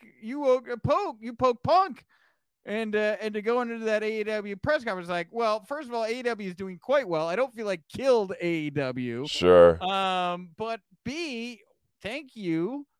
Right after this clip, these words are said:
Speaker 1: for knowing who I am and, uh, saying something, you know? Um, take that for what you will.
Speaker 2: Dude, it was wild, man, 'cause that shit,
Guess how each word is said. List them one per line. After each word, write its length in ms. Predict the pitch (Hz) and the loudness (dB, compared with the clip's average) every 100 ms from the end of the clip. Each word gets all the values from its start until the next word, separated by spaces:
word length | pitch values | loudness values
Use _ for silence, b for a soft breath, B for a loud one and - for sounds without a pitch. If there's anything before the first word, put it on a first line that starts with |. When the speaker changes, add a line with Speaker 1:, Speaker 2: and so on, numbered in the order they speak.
| _ | _
Speaker 1:
for 180 | _ 196 | _ -6
knowing 400 | 208 214 214 214 | -2 -2 -2 -2
who 160 | 196 208 | -2 -2
I 160 | 185 190 | -4 -6
am 400 | 277 220 165 220 - _ _ _ | -6 -4 -4 -6 -12 _ _ _
and, 380 | 185 196 196 196 | -4 -2 0 0
uh, 360 | 202 202 208 214 | 0 2 0 -2
saying 400 | - 370 392 226 | -6 -10 -10 -10
something, 600 | 156 123 113 110 107 - - | -8 -8 -10 -12 -12 -16 -6
you 160 | 214 | -4
know? 420 | 185 160 165 208 - _ _ _ - | 0 0 0 -2 -8 _ _ _ -4
Um, 720 | 180 196 202 202 202 202 185 _ _ _ _ _ _ _ _ _ _ _ - | -2 0 -2 -4 -8 -12 -14 _ _ _ _ _ _ _ _ _ _ _ -8
take 160 | 233 262 | -8 -4
that 180 | 240 | -6
for 100 | - | -6
what 200 | 214 202 | -8 -8
you 100 | 156 | -8
will. 180 | 120 - _ _ _ _ _ _ _ _ _ _ | -14 -18 _ _ _ _ _ _ _ _ _ _
Speaker 2:
Dude, 420 | - 80 78 65 60 - | -2 2 2 -2 -10 -2
it 80 | 95 | 2
was 160 | 113 92 | 2 4
wild, 440 | 82 78 78 71 | 6 8 6 4
man, 280 | 73 73 76 | 0 0 -2
'cause 180 | - 85 | -4 8
that 180 | 104 123 | 10 10
shit, 420 | - 110 107 | 8 8 6